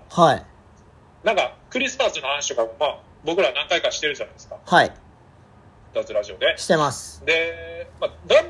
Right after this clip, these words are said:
Speaker 2: も感じひんかったって言ってたじゃないですか。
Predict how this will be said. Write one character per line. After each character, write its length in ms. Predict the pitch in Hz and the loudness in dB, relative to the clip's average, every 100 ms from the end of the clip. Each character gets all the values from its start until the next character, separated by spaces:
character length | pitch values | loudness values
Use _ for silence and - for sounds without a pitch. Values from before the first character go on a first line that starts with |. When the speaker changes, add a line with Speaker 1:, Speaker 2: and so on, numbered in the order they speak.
| - | 0
Speaker 2:
も 180 | 330 | 0
感 180 | - 262 277 | 2 4 2
じ 180 | - 254 | 0 -8
ひ 120 | - | -8
ん 40 | - | -8
か 100 | - | 0
っ 80 | 123 - | 0 0
た 100 | 139 | 2
っ 60 | 139 - - - - - - - | 2 0 -20 -20 -20 -20 -20 -20
て 140 | - 139 | -10 -8
言 120 | 180 | -8
っ 40 | |
て 220 | 196 - 185 | -8 -2 4
た 200 | 143 113 | 4 4
じ 100 | 117 | -2
ゃ 40 | |
な 60 | - | -4
い 40 | |
で 60 | - | -14
す 120 | |
か。 100 | - | -16